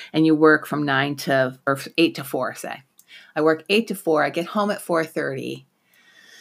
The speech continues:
My wife doesn't get home until five thirty. So you have an hour. What do you wanna do in that hour before she gets home?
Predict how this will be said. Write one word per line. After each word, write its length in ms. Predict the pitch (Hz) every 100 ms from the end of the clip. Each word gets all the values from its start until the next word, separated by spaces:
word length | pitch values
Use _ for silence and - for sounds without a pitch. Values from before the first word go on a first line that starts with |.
| _ _ _ _ _ _ -
My 220 | 160 175
wife 320 | 160 185 190
doesn't 260 | 196 180 175
get 160 | 170
home 320 | 170 175 156 151
until 300 | 151 170 160
five 360 | 202 220 208
thirty. 520 | - 131 - - - _ _ _ _ _ _ _ _ -
So 140 | 165
you 100 | 160
have 240 | - 196
an 100 | 190
hour. 480 | 190 160 135 - - _ _ _ _ _ _
What 440 | 160 175 214 - -
do 80 | 185
you 120 | 208
wanna 240 | 190 175 170
do 340 | 156 147 139
in 140 | 143 147
that 220 | 143 127 131
hour 260 | 143 139
before 320 | 135 135 143 131
she 160 | -
gets 220 | 139 120
home? 240 | - 101